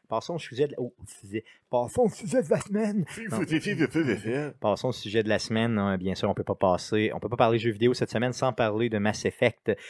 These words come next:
Speaker 1: Euh, donc, ce qu'on vous propose, c'est, euh, une entrevue sur la série des Mass Effect, donc sur les trois premiers Mass Effect. Une, une entrevue qu'on a fait avec, euh, notre ami, euh, François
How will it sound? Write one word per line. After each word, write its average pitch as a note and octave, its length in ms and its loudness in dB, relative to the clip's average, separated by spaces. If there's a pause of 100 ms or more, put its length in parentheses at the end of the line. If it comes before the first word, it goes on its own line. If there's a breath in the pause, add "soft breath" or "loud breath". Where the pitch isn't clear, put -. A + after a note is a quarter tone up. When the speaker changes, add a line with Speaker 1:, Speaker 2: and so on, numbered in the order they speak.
(200 loud breath)
Speaker 1:
Euh, A#2 240 2
donc, A#2+ 160 -4
ce - 60 -12
qu'on E3 100 2
vous E3+ 120 -2
propose, B2 760 2
c'est, C3 420 -4
euh, G2+ 200 0
une A2+ 120 -4
entrevue D3 520 0 (240 loud breath)
sur A#2 320 -4
la B2+ 180 0
série F#3 540 -4
des A2 160 -8
Mass G#2+ 200 -4
Effect, A#2 260 2
donc G2+ 140 -8
sur G#2+ 140 -4
les G2+ 80 0
trois D#3+ 220 -6
premiers B2 240 -4
Mass A#2+ 240 -4
Effect. A2+ 420 -4 (300 loud breath)
Une, A2+ 160 2
une A2 200 0
entrevue A#2 200 -2
qu'on B2+ 140 -4
a G#2 80 -2
fait C#3+ 120 -2
avec, A#2 260 0
euh, G2+ 120 0
notre G2 240 -2
ami, A#2+ 420 0
euh, G2+ 200 0
François A2+ 360 -2